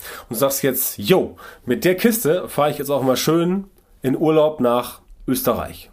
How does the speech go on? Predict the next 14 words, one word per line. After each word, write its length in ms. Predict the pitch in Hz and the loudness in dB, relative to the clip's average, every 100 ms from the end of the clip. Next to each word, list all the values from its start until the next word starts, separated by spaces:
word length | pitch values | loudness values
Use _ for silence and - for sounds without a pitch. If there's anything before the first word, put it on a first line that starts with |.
| _ - | _ -10
Italien, 680 | 123 - 110 120 107 85 - - - - - - | -8 -2 0 0 -2 -4 -12 -20 -20 -20 -10 -2
Ungarn, 420 | 139 127 113 110 | 0 2 2 0
Frankreich, 500 | - 135 131 90 87 | -2 -2 -2 -6 -2
Dänemark, 460 | 139 127 101 82 | 0 2 0 -2
was 160 | 120 - | -4 -2
weiß 180 | 113 107 | -4 -4
ich, 220 | 85 - | -8 -4
irgendwo 280 | 143 139 120 | -2 0 -2
hin. 120 | 87 - - - - - | -4 -10 -20 -20 -18 -4
Dann 160 | 135 131 | 0 2
musst 260 | 202 254 | 2 2
du 60 | 311 | 2
natürlich 480 | 202 - 135 143 - | 2 0 -2 -2 -4
diese, 400 | 143 120 117 | -4 0 -2